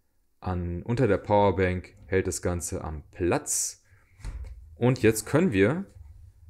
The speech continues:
damit es hier natürlich nicht irgendwie nervig ist, weil das ist bei anderen Straps immer der Fall, wenn man da natürlich Klett drum macht oder einen Kabelbinder, dann habt ihr den am Hinterkopf.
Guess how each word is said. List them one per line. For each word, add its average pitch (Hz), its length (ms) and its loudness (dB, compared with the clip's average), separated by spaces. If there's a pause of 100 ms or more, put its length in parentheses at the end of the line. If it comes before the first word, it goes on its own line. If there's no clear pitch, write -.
(260)
damit 98 240 2
es - 180 -2
hier 120 140 2
natürlich 101 480 -2
nicht - 400 -6 (960)
irgendwie 85 520 -4
nervig 92 400 -4
ist, 80 120 -8
weil 92 120 4
das 117 100 0
ist 156 160 -6
bei 92 140 2
anderen 90 600 -2
Straps - 560 -2
immer 82 200 -4
der 82 100 0
Fall, 85 340 -2
wenn 92 100 -2
man 92 140 0
da 90 100 0
natürlich 92 460 -2
Klett - 440 4
drum 117 160 4
macht 90 180 -2
oder 87 100 -2
einen 87 120 -4
Kabelbinder, 92 640 2 (360)
dann 135 180 0
habt 98 160 -2
ihr 101 80 4
den 95 120 0
am 98 120 0
Hinterkopf. - 720 -6